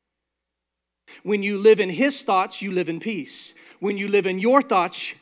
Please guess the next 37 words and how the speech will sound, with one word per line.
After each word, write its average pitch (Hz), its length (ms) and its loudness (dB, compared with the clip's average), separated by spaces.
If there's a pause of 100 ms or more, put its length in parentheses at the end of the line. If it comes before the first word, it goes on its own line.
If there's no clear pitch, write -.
you 175 140 -4
live 156 160 -2
in 160 100 -6
evil. 143 300 -8 (2750)
All 131 80 -12
right? - 160 -10 (320)
So 220 100 -2
you 214 180 2
can 233 160 0
be 202 140 -4
peaceful 220 720 0
or 202 120 -2
you 208 120 -8
can 196 160 -6
be 196 220 -4
evil. 190 340 2 (480)
Are 196 140 2
you 208 180 -2
living 247 320 4
in 247 80 2
the 233 80 2
thoughts 226 340 0
he's 208 160 -4
sending 202 280 -2
towards 233 360 0
you, 175 240 -4
or 202 120 0
are 202 40 0
you 202 140 -2
living 202 300 2
in 190 60 -4
the 185 100 -6
thoughts 175 280 -8
you 165 60 -16
think 151 240 -8
of 139 80 -8
yourself? - 560 -16